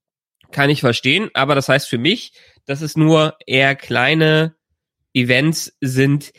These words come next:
die nicht über Jahre und weitere Jahre und viele weitere Jahre gehen.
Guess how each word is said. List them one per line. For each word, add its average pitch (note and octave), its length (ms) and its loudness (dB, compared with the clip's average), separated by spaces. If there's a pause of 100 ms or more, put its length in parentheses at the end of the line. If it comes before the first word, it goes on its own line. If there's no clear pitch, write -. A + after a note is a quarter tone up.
(240)
die C3 140 2
nicht C#3+ 480 2
über C#3+ 220 0
Jahre C3+ 680 0
und B2 260 -6
weitere C3 440 -2
Jahre B2+ 320 0
und B2+ 120 -2
viele C#3 300 -2
weitere C3 320 -2
Jahre A2+ 500 -2 (480)
gehen. A#2 680 -2